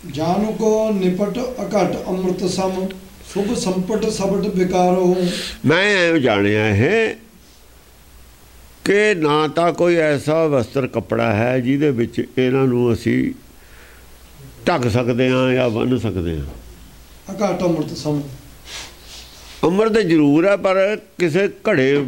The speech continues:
Speaker 2: ਦੇ ਵਿੱਚ ਅੰਮ੍ਰਿਤ ਨਹੀਂ ਪਾਇਆ ਹੋਇਆ, ਕਿਸੇ ਬਰਤਨ 'ਚ ਨਹੀਂ ਪਾਇਆ ਹੋਇਆ, ਨਾ ਪੈ ਸਕਦਾ ਅੰਮ੍ਰਿਤ ਦੇ ਵਿੱਚ। ਉਹ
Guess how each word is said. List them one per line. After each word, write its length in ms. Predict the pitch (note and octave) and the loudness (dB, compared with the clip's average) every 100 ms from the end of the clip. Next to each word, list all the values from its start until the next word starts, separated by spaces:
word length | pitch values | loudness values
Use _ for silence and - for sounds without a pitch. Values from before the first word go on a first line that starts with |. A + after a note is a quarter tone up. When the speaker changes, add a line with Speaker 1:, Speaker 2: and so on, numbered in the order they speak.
| - | -6
Speaker 2:
ਦੇ 180 | - D3 | -2 0
ਵਿੱਚ 220 | C3+ - | 0 0
ਅੰਮ੍ਰਿਤ 300 | C#3 C3 A#2 | 0 0 0
ਨਹੀਂ 160 | B2+ A2+ | -2 0
ਪਾਇਆ 260 | F2+ E2 | 0 -2
ਹੋਇਆ, 220 | D#2 D2 D2 - - - | -4 -6 -10 -14 -20 -4
ਕਿਸੇ 200 | B2+ C#3+ | 0 0
ਬਰਤਨ 420 | B2+ A#2+ - A2+ | 0 -2 -2 -2
'ਚ 40 | A2 | 0
ਨਹੀਂ 200 | G#2+ G2 | 0 0
ਪਾਇਆ 240 | F2+ E2+ | 0 -2
ਹੋਇਆ, 200 | D2 D#2 - - - - - - - - | -4 -8 -12 -20 -20 -20 -20 -20 -10 -2
ਨਾ 120 | F#3 | -2
ਪੈ 340 | C#3+ E3 C3+ | 0 0 0
ਸਕਦਾ 420 | A#2+ G#2+ G2+ G2+ G2 | 0 -2 0 0 0
ਅੰਮ੍ਰਿਤ 320 | F#2 F2 F#2+ | 0 -4 -4
ਦੇ 60 | |
ਵਿੱਚ। 280 | F2 F2 - - | -6 -8 -14 -8
ਉਹ 60 | - | -6